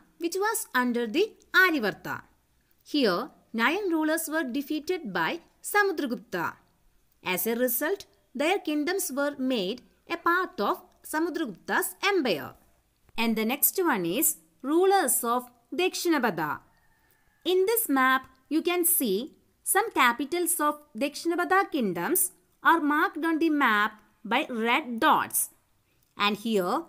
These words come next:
there were twelve rulers, and Samudragupta defeated them.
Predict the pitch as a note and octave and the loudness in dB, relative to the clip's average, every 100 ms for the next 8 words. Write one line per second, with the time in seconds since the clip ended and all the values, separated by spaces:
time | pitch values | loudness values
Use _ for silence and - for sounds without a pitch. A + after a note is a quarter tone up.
0 | _ _ - C4+ E4+ F4+ G4+ - E4+ F4 | _ _ -2 2 2 2 -2 0 2 2
1 | G#4 D4 F4+ E4 G3 D3 - - - _ | 2 2 2 4 2 2 2 0 -4 _
2 | _ _ _ - A3 F#3+ F3 F#3 B3 D#4 | _ _ _ 0 0 2 -2 -4 -4 -4
3 | C4 - D4 D4 D4 _ B3+ E4+ E4+ B3 | -4 0 2 2 -2 _ 0 0 2 0
4 | D#3 A#3+ B3 C#4 D4+ F3 | -2 -4 -4 0 2 2